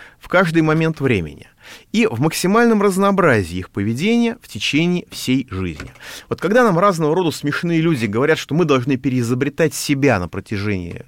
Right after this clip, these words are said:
своей жизни, это не просто, э, глумление и издевательство, это не просто отражение нового времени, это отражение потребности. Мы должны оставлять максимально разнообразный цифровой след. То же самое касается мультикультурализма.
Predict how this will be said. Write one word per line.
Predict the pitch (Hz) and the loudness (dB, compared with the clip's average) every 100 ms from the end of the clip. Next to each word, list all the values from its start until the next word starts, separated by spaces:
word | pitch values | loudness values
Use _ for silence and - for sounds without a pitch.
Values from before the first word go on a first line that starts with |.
| _ | _
своей | - 101 98 | -8 -4 -4
жизни, | 156 262 196 95 _ - - - - - | -2 -2 -2 -6 _ -20 -20 -20 -12 0
это | 190 220 - 208 202 | 0 0 0 2 2
не | 151 180 | 2 0
просто, | 214 240 247 - - 202 185 | 2 2 2 0 0 2 2
э, | 131 127 | 2 0
глумление | 120 147 139 165 151 135 | 0 0 2 2 2 0
и | 131 | -2
издевательство, | 120 135 131 90 - - - - - - - - | -2 0 2 0 -6 -20 -20 -20 -20 -20 -16 -10
это | 104 | -4
не | 135 | -2
просто | 135 180 208 202 | -2 -2 -2 -2
отражение | 185 156 127 175 175 | -2 -2 0 0 0
нового | 156 156 151 139 | 0 0 0 0
времени, | 127 135 101 87 | 0 0 0 -4
это | - 107 113 | -6 -6 -6
отражение | - 135 143 220 180 | -6 -4 -2 -2 -2
потребности. | 160 160 139 107 90 - - | -4 0 0 0 -4 -12 -8
Мы | 101 | -4
должны | 117 120 127 | -2 -2 -2
оставлять | 92 - 82 87 185 208 - - - | -4 -6 -10 -4 -4 -4 -10 -20 -10
максимально | - 127 - 120 101 120 160 190 196 - | -2 -2 0 0 0 2 2 2 0 -2
разнообразный | 95 95 151 185 117 139 135 113 87 92 104 120 127 175 | -4 0 2 2 0 0 2 2 0 0 0 0 -2 -6
цифровой | - 160 90 82 113 | -8 -10 -8 -8 -8
след. | - 82 - _ - - - - | -10 -14 -16 _ -20 -20 -18 -6
То | - 254 | 2 4
же | 247 | 4
самое | - 247 240 226 | 2 2 2 0
касается | 135 - 185 214 - | -2 -4 0 0 2
мультикультурализма. | 135 180 190 170 180 175 175 147 127 120 120 | 0 0 -4 -8 -8 -6 -2 -2 -2 -6 -12